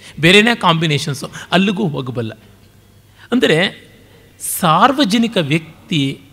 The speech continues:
ಸಮಾಜದ ಎಲ್ಲ ಮುಖಗಳ ಜೊತೆಯಲ್ಲೂ ಇರಬೇಕು. ಮಹಾನುಭಾವರಾದ ಡಿ ವಿ ಜಿಯವರು ಅದಕ್ಕೆ ದೊಡ್ಡ ದೃಷ್ಟಾಂತವಾಗಿ ನಿಲ್ತಾರೆ. ಸಾರ್ವಜನಿಕ ಅಂದರೆ ಅವರೇ ನನ್ನ ಕಣ್ಣಿಗೆ ಕಾಣುವಂಥದ್ದು.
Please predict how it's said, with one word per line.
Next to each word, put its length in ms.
ಸಮಾಜದ 480
ಎಲ್ಲ 480
ಮುಖಗಳ 380
ಜೊತೆಯಲ್ಲೂ 460
ಇರಬೇಕು. 440
ಮಹಾನುಭಾವರಾದ 840
ಡಿ 120
ವಿ 120
ಜಿಯವರು 460
ಅದಕ್ಕೆ 560
ದೊಡ್ಡ 340
ದೃಷ್ಟಾಂತವಾಗಿ 760
ನಿಲ್ತಾರೆ. 380
ಸಾರ್ವಜನಿಕ 720
ಅಂದರೆ 600
ಅವರೇ 300
ನನ್ನ 200
ಕಣ್ಣಿಗೆ 360
ಕಾಣುವಂಥದ್ದು. 760